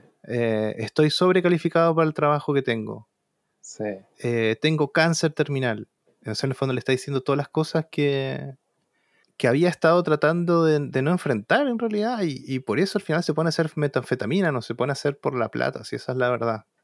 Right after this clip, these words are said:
Speaker 1: Al principio parece como la excusa, pero no lo hace por eso, sí. Lo hace por, por lo que dices tú al principio, la emoción, la adrenalina, pero esa es la vida, lo que le cuenta el psiquiatra. Esa es la
Speaker 2: Claro.
Speaker 1: vida que tiene,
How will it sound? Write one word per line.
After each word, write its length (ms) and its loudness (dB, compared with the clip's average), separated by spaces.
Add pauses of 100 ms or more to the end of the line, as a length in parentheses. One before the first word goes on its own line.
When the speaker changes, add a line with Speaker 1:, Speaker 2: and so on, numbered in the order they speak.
(120)
Speaker 1:
Al 80 -20
principio 480 -2
parece 340 0
como 240 0
la 80 2
excusa, 520 -4
pero 540 -6 (680)
no 120 -4
lo 140 2
hace 240 0
por 160 -2
eso, 300 -4
sí. 400 -14
Lo 120 0
hace 220 -2
por, 220 -4 (200)
por 380 -4 (540)
lo 80 -6
que 60 -4
dices 280 -6
tú 160 2
al 80 0
principio, 380 -4
la 100 0
emoción, 500 -2
la 60 2
adrenalina, 600 0
pero 320 0 (1700)
esa 260 2
es 60 0
la 120 4
vida, 300 2
lo 120 2
que 60 0
le 80 2
cuenta 240 -2
el 60 -2
psiquiatra. 540 -6 (460)
Esa 240 2
es 60 4
la 60 8
Speaker 2:
Claro. 100 6
Speaker 1:
vida 100 0
que 80 -2
tiene, 300 -10